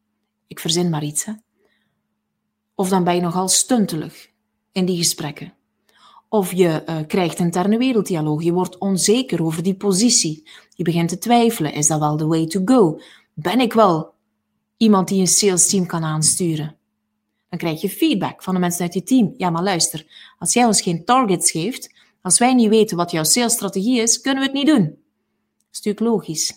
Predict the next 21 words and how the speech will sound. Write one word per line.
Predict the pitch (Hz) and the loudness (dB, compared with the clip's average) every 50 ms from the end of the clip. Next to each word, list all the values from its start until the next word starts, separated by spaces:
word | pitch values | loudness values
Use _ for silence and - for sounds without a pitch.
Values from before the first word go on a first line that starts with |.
| _ _ - | _ _ -8
Een | 175 170 165 | -8 -8 -4
target | - 208 208 202 190 196 190 190 - - | -2 0 0 0 0 -2 -2 -4 -6 -8
die | 180 180 190 | -2 0 2
niet | 190 190 | 2 2
bestaat | 165 165 - - 214 208 220 226 - | 2 0 0 2 2 2 0 0 -2
of | 202 185 | -2 -2
een | 175 170 | 0 0
doelstelling | 196 214 214 - 220 208 208 202 | 0 0 0 0 -2 0 0 2
die | 185 180 | 2 2
niet | 190 175 | 0 0
bestaat, | 170 - - - 226 233 233 | 0 -2 0 0 0 0 0
die | 226 185 - | -2 -6 -2
kun | - 226 220 | 0 2 4
je | 208 208 | 6 4
niet | 220 247 240 - | 4 2 2 -2
halen. | - 247 240 196 175 151 151 - | -6 -4 -4 -2 -4 -6 -6 -8
Die | - 175 | -10 -4
kun | - 214 226 | 0 2 4
je | 220 | 4
niet | 226 233 - | 2 2 2
afchecken. | 226 202 - - - 165 - - 156 156 | -2 -4 -4 -6 -6 -6 -6 -6 -12 -12